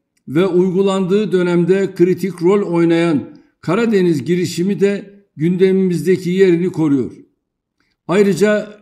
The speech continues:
Karadeniz'de ticari gemiler için seyr-ü sefer emniyetini sağlayacak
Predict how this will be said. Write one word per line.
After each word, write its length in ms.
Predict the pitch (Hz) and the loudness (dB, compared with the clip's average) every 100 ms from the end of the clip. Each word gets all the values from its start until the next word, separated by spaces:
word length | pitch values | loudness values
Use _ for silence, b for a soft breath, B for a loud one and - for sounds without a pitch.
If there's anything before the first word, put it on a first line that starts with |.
| - | -8
Karadeniz'de 920 | 151 226 196 190 185 165 190 180 127 | -2 0 2 2 2 2 2 2 -2
ticari 560 | 156 147 190 190 208 175 | -6 0 0 0 -2 0
gemiler 440 | 180 180 180 190 | 0 0 0 -2
için 640 | 160 - 175 143 - - _ _ | -4 -2 0 0 -6 -20 _ _
seyr-ü 420 | - - 208 214 165 | -6 2 2 2 -2
sefer 380 | 185 147 202 | -4 -2 -2
emniyetini 760 | 196 175 175 180 175 170 180 185 | -2 -2 0 4 4 2 0 -2
sağlayacak 840 | - 170 170 170 170 180 190 - | -4 -2 2 2 2 0 -2 -8